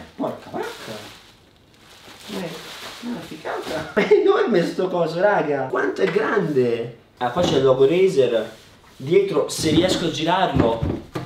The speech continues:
ci sono i vari controlli. E qua ci sono le cassettine.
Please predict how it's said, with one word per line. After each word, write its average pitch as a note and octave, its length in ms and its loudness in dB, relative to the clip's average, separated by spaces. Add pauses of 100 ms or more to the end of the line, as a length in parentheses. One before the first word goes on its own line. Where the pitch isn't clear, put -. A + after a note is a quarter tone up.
(500)
ci B2+ 120 -14
sono D#3 160 2
i D#3 40 6
vari D#3 200 4
controlli. D3 880 2
E D#3 80 -4
qua F3 140 -2
ci - 80 -8
sono D3 180 0
le C#3 180 4
cassettine. A#2+ 840 -6